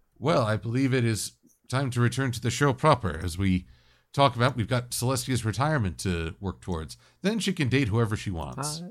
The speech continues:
Speaker 2: true that, true that. <laughs> But I don't think we have a Celestia <laughs> episode in a while or ever, because next episode is gonna be something else.
Speaker 1: It's gonna be Dragon Dropped, where Rarity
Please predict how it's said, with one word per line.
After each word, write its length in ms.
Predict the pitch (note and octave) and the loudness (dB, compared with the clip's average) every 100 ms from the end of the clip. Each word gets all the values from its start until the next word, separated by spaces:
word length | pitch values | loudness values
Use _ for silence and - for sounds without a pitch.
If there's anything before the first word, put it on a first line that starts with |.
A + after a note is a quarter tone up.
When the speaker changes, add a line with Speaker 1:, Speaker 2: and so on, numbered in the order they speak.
| - | -16
Speaker 2:
true 220 | - D3 | -10 -8
that, 240 | C#3+ D#3 E3 | -6 -6 -4
true 160 | D3+ | -4
that. 240 | C3 C#3 G#3+ | -4 -6 -10
<laughs> 40 | _ _ _ _ _ _ _ _ _ _ _ F3 A#2 - | _ _ _ _ _ _ _ _ _ _ _ -20 -12 -2
But 720 | B2+ B2+ B2 A#2+ A#2 A2+ - | 0 0 -2 -4 -4 -4 -4
I 120 | B2 | -4
don't 200 | B2+ C#3+ - | -4 -6 -6
think 160 | C#3+ | -4
we 120 | C3+ | -4
have 180 | A#2 A#2 | -4 -6
a 40 | A2+ | -6
Celestia 520 | - A2+ G#2+ - C3 | -2 0 0 0 4
<laughs> 0 | |
episode 400 | B2+ B2+ - C#3 | 4 2 0 -2
in 60 | C3 | -4
a 40 | |
while 540 | G2+ G2+ A#2 C3+ B2+ C#3 | -8 0 2 4 2 0
or 300 | B2 G2 F#2+ | -2 -2 -2
ever, 440 | - C3 A2+ B2 B2+ _ _ _ | 0 0 0 -4 -6 _ _ _
because 600 | G#2 G2 G2+ G2 G2 - _ _ _ _ _ _ | -8 -2 0 0 0 -8 _ _ _ _ _ _
next 200 | A#2 A#2 | -2 0
episode 320 | B2+ B2+ - | -2 -4 -8
is 40 | A2 | -8
gonna 160 | G#2+ | -4
be 80 | F#2+ | -4
something 320 | - F#2+ G#2 | -4 -6 -2
else. 420 | A#2+ A#2 G#2 - - _ _ _ _ | 0 -2 -6 -12 -18 _ _ _ _
Speaker 1:
It's 160 | G#2+ G2+ | -10 -6
gonna 160 | A2 F#2+ | -4 -4
be 120 | C#2+ | -6
Dragon 440 | B1 D3 F3+ A#2 | -2 0 2 0
Dropped, 520 | D#2+ E2 - _ - - _ - | -2 -6 -8 _ -20 -20 _ -8
where 220 | F#2+ E2+ | -4 -4
Rarity 760 | D#2+ B2 C#3 C3 B2+ A#2+ G#2+ | 0 2 2 2 0 0 -2